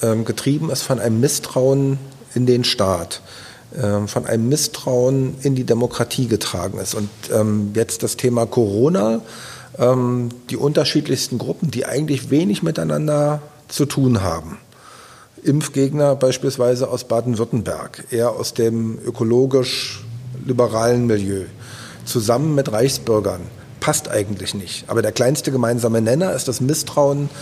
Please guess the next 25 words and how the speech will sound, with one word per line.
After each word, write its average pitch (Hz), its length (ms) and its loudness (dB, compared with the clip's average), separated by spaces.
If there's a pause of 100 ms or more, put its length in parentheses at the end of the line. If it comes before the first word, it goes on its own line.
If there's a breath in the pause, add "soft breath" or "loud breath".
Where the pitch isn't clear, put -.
(240 loud breath)
in 127 80 -4
diesen 120 240 0
Staat. 104 380 0
Da, 104 120 -2 (220)
ähm, 113 380 2
ballt 147 300 2
sich 165 160 -2
etwas - 400 -2
zusammen 139 420 2 (400 loud breath)
und 139 160 -6
ich 135 140 -6
begreife 127 460 0
das 127 280 0
durchaus 160 400 2
auch - 160 -4
als - 220 -6
Gefahr 131 420 2
für 165 160 -2
die 151 120 0
Demokratie. 135 720 -4 (400 loud breath)
Also, 107 280 0 (800)
wie 147 60 -8
gesagt, - 320 2
über 110 180 0
Demokratie, 143 1300 -2